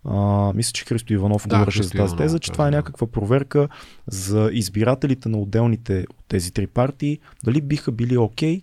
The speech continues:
Speaker 1: когато те работят заедно като някакъв мини, а, проекто коалиция някаква, така да кажем. Има ли резон в, в това
Speaker 2: Аз,
Speaker 1: нещо?
Speaker 2: аз това за избирателите не съм, а, ако го е казал Христо
Speaker 1: Мгм.
Speaker 2: Иванов, него не го чух, но аз го чух, а,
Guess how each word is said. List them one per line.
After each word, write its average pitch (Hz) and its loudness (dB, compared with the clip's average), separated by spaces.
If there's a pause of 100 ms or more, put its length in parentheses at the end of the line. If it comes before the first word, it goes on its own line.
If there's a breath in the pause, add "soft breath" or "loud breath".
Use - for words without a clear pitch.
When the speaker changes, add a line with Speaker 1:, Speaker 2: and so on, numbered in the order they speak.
Speaker 1:
когато 123 -2
те 135 0
работят 113 -4
заедно 110 -2
като - -8
някакъв 127 -4
мини, 120 2 (300 loud breath)
а, - -4
проекто 120 0
коалиция 117 2
някаква, - -6
така - 0
да 180 2
кажем. - -6 (480 loud breath)
Има 151 6
ли 143 6
резон 95 0
в, 87 -6
в - -10
това - -6
Speaker 2:
Аз, 131 2
Speaker 1:
нещо? - -6
Speaker 2:
аз 131 -2 (100)
това 131 2
за 120 2
избирателите 110 0
не 101 0
съм, 113 0
а, 95 0
ако 101 -2
го 95 0
е 92 2
казал 104 0
Христо 101 -4
Speaker 1:
Мгм. 92 0
Speaker 2:
Иванов, 104 0
него 104 -2
не 95 0
го 104 0
чух, 139 -4
но 107 0
аз 117 -2
го 113 -4
чух, 123 -4
а, 113 -2